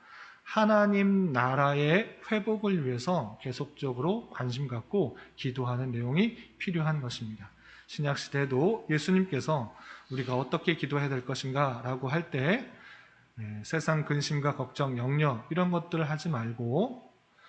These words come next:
먼저 그 나라와 의를 위해서 간구하라 라고 한 말씀을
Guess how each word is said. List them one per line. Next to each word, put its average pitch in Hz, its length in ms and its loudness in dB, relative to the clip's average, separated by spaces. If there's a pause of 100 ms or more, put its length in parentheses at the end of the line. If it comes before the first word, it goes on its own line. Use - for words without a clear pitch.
(180)
먼저 123 400 -2
그 147 100 0
나라와 135 640 2
의를 190 420 4
위해서 135 460 -2 (180)
간구하라 139 760 -4
라고 175 420 -2
한 170 180 0
말씀을 127 540 -2